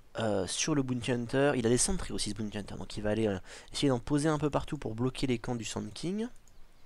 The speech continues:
Sur le reste, on n'aura pas de surprise au niveau des lignes. Il y a des bots au niveau un sur le, euh, sur le Tréant,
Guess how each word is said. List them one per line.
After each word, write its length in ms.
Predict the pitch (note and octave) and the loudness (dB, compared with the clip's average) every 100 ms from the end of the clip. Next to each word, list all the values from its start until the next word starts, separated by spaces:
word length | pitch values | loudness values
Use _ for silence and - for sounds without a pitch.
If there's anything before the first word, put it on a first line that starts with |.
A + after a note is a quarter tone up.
| - - - - - - - | -20 -20 -20 -20 -20 -20 -8
Sur 200 | - A#2 | 0 2
le 60 | |
reste, 200 | G#2+ - | 2 2
on 40 | G2+ | -2
n'aura 180 | F2+ | -2
pas 120 | G#2+ A#2+ | -2 -2
de 40 | |
surprise 480 | - - - G#2 G2 - | -2 -4 -4 -4 -4 -6
au 100 | C#3 | -6
niveau 280 | B2 G#2 F#2+ | -4 -4 -4
des 80 | |
lignes. 180 | F#2 A2+ | -4 -2
Il 60 | A2+ | -4
y 20 | |
a 40 | |
des 100 | F#2 | -4
bots 180 | F#2+ F3 F#3+ | 0 2 2
au 40 | A#2 | -2
niveau 240 | G#2 G2+ | -4 -4
un 80 | F#2 | -4
sur 160 | - F#2+ | -4 -4
le, 80 | |
euh, 320 | F2+ E2+ D#2+ C#2 | -2 0 -2 -4
sur 200 | - G#2 | -6 -4
le 60 | |
Tréant, 420 | - - A2+ D3+ | -4 0 0 0